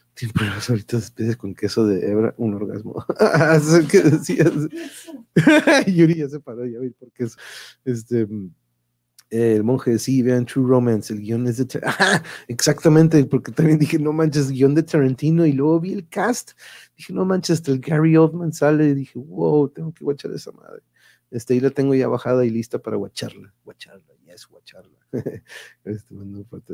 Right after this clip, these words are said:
no es fácil, cada uno vive su proceso a su tiempo, no podemos forzar a la gente a superar sus dolores, acompañarlos es lo mejor que podemos hacer y no agregarles ansiedad. Así es, Caosfera, lo, lo, lo, por, por cuando Caosfera, y yo sé que todavía,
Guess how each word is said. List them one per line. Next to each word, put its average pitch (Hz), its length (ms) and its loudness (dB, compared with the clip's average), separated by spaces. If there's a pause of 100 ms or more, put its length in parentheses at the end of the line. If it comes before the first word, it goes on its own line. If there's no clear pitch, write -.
no 110 140 -4
es 135 120 -4
fácil, 113 340 -6
cada 113 180 -6
uno 123 200 0
vive 120 180 0
su - 140 -12
proceso 104 380 -10
a - 20 -10
su 101 140 -16
tiempo, 101 320 -8
no 104 100 -6
podemos 107 380 -6
forzar 101 280 -8
a 110 40 0
la 98 120 -4
gente 101 260 -12
a - 20 -18
superar - 320 -12
sus 101 140 -10
dolores, 92 360 -10 (420)
acompañarlos 107 640 -2
es 110 120 0
lo 113 80 2
mejor 98 240 -8
que - 100 -20
podemos 101 360 -6
hacer 113 220 0
y - 140 -10
no 98 140 -8
agregarles 98 420 -4
ansiedad. - 420 -12 (420)
Así 113 300 -4
es, 151 120 0
Caosfera, 151 560 0
lo, 117 300 4
lo, 117 420 6
lo, 113 300 2
por, 107 260 -2 (120)
por 107 180 -6
cuando 107 360 -2
Caosfera, 123 540 2
y 113 100 2
yo 117 100 0
sé - 120 -8
que - 120 -16
todavía, 123 460 -4